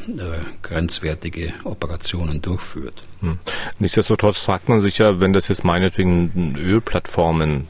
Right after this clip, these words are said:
Speaker 2: waren, ne, dann, ähm, ob's nicht in gewisser Weise dann doch egal ist, ob da militärische Einrichtungen stationiert sind oder nicht, weil die Folge kann ja sein, ähm, dass dort Ähnliches passiert wie vor, was gar nicht, zehn, zwölf Jahren da im Golf von Mexiko so eine riesige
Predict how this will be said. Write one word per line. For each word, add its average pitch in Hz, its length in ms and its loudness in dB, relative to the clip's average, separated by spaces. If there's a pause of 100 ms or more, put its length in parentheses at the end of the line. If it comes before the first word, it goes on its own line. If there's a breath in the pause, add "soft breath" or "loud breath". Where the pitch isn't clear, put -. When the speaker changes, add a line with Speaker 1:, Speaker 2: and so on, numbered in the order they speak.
(160)
Speaker 2:
waren, 80 720 0 (380)
ne, 78 200 -2 (360 loud breath)
dann, 78 360 2
ähm, 76 540 0 (340)
ob's - 280 -4
nicht - 440 0
in 233 360 -2
gewisser 98 400 4
Weise 95 260 4
dann 92 180 6
doch 92 160 0
egal 90 440 2
ist, - 140 -4
ob - 100 -10
da 85 100 0
militärische 82 680 2
Einrichtungen 87 460 -2
stationiert 82 640 0
sind 95 320 -2
oder 82 140 0
nicht, 85 340 0
weil 85 180 2
die 82 120 0
Folge 101 420 2
kann 110 300 0
ja 101 160 4
sein, 87 400 2 (440 loud breath)
ähm, 85 420 2 (420)
dass 90 200 0
dort - 280 0
Ähnliches 95 420 2
passiert 92 480 0
wie 90 80 0
vor, 82 480 2
was 78 140 -4
gar 87 100 0
nicht, 73 200 -4
zehn, 82 440 0
zwölf - 320 -2
Jahren 82 300 0
da 85 100 2
im 80 140 0
Golf 78 180 0
von 78 160 0
Mexiko 92 480 -2
so 87 80 2
eine 85 240 2
riesige 87 460 2